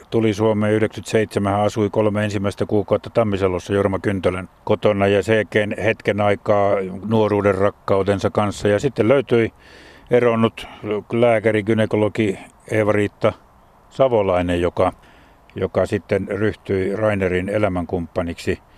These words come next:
Ja siinäkin, siihenkin sisältyy semmoinen aika käsittämätön tragedia, elikkä, elikkä vaimo sitten, ei ollut vaimo, vaan oli avovaimo siinä vaiheessa, sairastui alstautiin.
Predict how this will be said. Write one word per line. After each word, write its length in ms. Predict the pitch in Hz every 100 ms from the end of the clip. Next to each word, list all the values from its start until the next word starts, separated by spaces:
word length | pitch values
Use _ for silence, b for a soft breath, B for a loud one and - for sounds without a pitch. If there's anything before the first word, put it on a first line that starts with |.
| b b b -
Ja 80 |
siinäkin, 560 | - 160 156 127 - 117
siihenkin 440 | 175 156 135 117
sisältyy 500 | 98 107 113 95 104
semmoinen 420 | 92 101 98 95 101
aika 320 | 101 - 90 - b b b b b
käsittämätön 720 | 113 107 101 104 92 82 90
tragedia, 600 | 82 107 101 92 90 87
elikkä, 480 | 90 90 85 - 90 -
elikkä 480 | 95 90 87 - 87 80 101
vaimo 320 | 107 110 87 90
sitten, 500 | 113 - 113 104 - - - B B B B
ei 120 | 107 101
ollut 160 | 107
vaimo, 340 | 120 117 101 95
vaan 200 | 98 98
oli 140 | 104
avovaimo 580 | 127 123 107 95 92 90
siinä 240 | 101 98
vaiheessa, 200 | 98 98
sairastui 460 | 131 131 104 - 131
alstautiin. 960 | 151 127 98 - 113 98 85 - 87